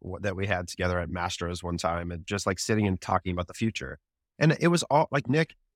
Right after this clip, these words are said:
Nick and I always had a, a, a, like, a, Nick always had a thousand things going on. And so it was always a question of, like, "Hey, man, where's your attention? Where's your focus right now?" And so we would be in constant dialogue about that. And so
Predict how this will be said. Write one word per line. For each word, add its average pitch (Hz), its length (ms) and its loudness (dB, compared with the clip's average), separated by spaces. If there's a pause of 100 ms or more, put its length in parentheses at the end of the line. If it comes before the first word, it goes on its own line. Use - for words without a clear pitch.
(120)
Nick 185 120 0
and 180 100 6
I 160 80 8
always 147 240 4
had 135 180 2
a, 117 160 -4
a, 110 360 -6
a, 113 40 -6 (240)
like, 113 180 -6
a, - 80 -14 (340)
Nick 165 180 -4
always 135 180 2
had 123 80 -2
a 107 40 -6
thousand 107 340 -4
things 107 180 -8
going 117 240 -6
on. 120 180 -12 (120)
And 120 120 -4
so 120 140 2
it 120 40 0
was 123 120 -2
always 117 240 2
a 113 60 -4
question 110 340 -2
of, 98 120 -2
like, 107 220 -2
"Hey, 247 140 0
man, 143 300 0 (320)
where's 247 240 4
your 196 80 4
attention? 87 560 -6
Where's 262 240 0
your 151 80 4
focus - 460 -6
right 82 160 -6
now?" 85 180 -8
And 113 100 -6
so 190 100 2
we 202 140 6
would 247 160 6
be 185 140 8
in 156 100 6
constant 127 400 2
dialogue 95 400 -4
about 92 240 -6
that. 92 340 0
And 110 140 2
so 117 260 2